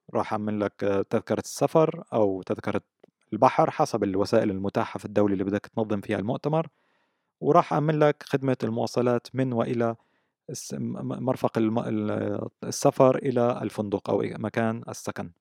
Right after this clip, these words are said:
هذه النقطة جدًا مهمة وخطيرة جدًا في مسار تجهيز والتخطيط للمؤتمر. بعض المنظمين بيهملوا النقطة في التنسيق في مواضيع السفر مع المتحدث،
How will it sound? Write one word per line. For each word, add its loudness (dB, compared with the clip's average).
هذه 4
النقطة 8
جدًا 4
مهمة 2
وخطيرة 2
جدًا -2
في 0
مسار 4
تجهيز -2
والتخطيط -2
للمؤتمر. -2
بعض 10
المنظمين 0
بيهملوا 4
النقطة 2
في -14
التنسيق -2
في -20
مواضيع 0
السفر -2
مع 2
المتحدث، -4